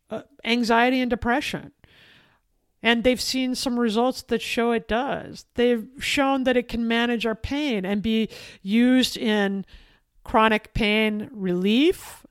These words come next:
and also, um, for recovery from exercise. Chronic fatigue. Massage therapists in one small study reported a de-,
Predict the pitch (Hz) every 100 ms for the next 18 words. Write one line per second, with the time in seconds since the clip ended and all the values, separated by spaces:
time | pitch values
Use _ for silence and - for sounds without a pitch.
0 | _ - 226 208 202 202 202 208 277 208
1 | 247 302 - 202 185 185 208 - _ -
2 | 226 196 180 - 311 - _ - 214 220
3 | - 247 214 190 185 - 196 180 185 -
4 | _ 277 - 220 170 - 269 311 - -
5 | _ _ _ _ - _ - 220 202 240
6 | - - 302 330 208 147 185 196 - 302
7 | 403 - 220 180 - 165 - 190 214 262
8 | - 240 208 - 208 208 196 - 233 220
9 | 185 208 202